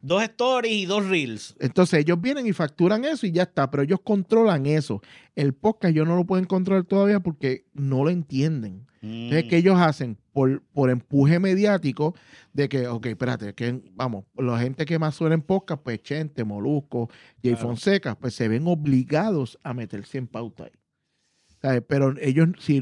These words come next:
Speaker 2: tú le dices a una agencia de publicidad, no lo harían.
Speaker 1: Ok.
Speaker 2: Porque no generan retroactivo de eso.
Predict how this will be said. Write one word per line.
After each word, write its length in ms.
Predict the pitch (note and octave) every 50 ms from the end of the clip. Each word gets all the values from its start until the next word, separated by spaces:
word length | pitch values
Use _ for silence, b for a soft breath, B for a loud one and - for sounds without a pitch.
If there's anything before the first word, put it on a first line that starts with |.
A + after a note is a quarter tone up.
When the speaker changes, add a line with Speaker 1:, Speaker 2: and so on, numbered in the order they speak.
| C3 - _
Speaker 2:
tú 160 | - E3+ F3+
le 120 | G#3+ A3+ A#3 A3+
dices 120 | A3+ A#3+ A#3
a 40 |
una 160 | A#3 A#3 A#3 A3+
agencia 220 | A3+ A3+ - A#3
de 20 | G#3+
publicidad, 440 | A#3+ A3+ A3 G3+ B3+ B3+ A#3+ F3 B2
no 180 | B2+ A#2 B2 C3+
lo 80 | D#3+
harían. 380 | E3 D#3+ C#3+ D#3 G3 G3 - - _ B B B B B
Speaker 1:
Ok. 180 | B A2 C3+ D#3
Speaker 2:
Porque 280 | D3+ A#2+ A#2+ C#3 D3+
no 320 | D3 D3 D3 D3 D3+ D#3+ D#3+
generan 600 | F3 G3+ G3+ F#3 E3+ E3 F3 F#3+ G3 G3 G3 - _ _ _ _ _ _ -
retroactivo 760 | D3 D3+ D3+ C#3 C#3+ - C3+ B2 _ - C#3 D3 E3 D#3
de 100 | C#3+ C#3
eso. 240 | D#3+ E3 - - -